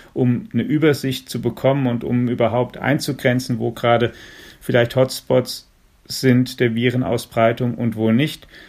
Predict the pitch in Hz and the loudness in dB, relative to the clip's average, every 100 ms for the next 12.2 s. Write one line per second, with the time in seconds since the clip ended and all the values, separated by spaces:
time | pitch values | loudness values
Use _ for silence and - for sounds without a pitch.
0 | - _ _ _ _ _ _ _ 143 139 | -20 _ _ _ _ _ _ _ 2 2
1 | 151 147 151 - _ _ 131 123 123 113 | 2 2 0 -6 _ _ 2 2 2 -2
2 | - - _ _ _ _ _ - 123 127 | -8 -18 _ _ _ _ _ -2 0 0
3 | - - 135 127 123 120 104 _ _ _ | -6 -4 2 4 4 0 -6 _ _ _
4 | - 123 113 123 127 117 107 - 120 120 | -6 -4 0 0 2 0 -2 0 2 4
5 | 131 127 117 113 113 - _ _ _ 120 | 2 2 4 4 2 -4 _ _ _ -2
6 | 117 117 - - - - 113 123 120 123 | 0 0 -2 -8 -12 -8 -6 -4 -2 -2
7 | 123 127 123 123 117 170 175 - 110 95 | 0 0 0 0 0 0 0 2 0 2
8 | 101 95 _ _ _ _ _ _ _ _ | -6 -6 _ _ _ _ _ _ _ _
9 | _ _ _ _ _ 120 135 127 127 127 | _ _ _ _ _ -2 0 4 4 2
10 | 120 117 110 - 123 175 - 110 104 101 | 2 2 2 2 2 2 0 0 -2 -4
11 | 110 - 120 107 117 117 107 113 107 104 | -4 -2 -4 -2 -2 -2 -2 2 2 2
12 | 98 110 | 0 -4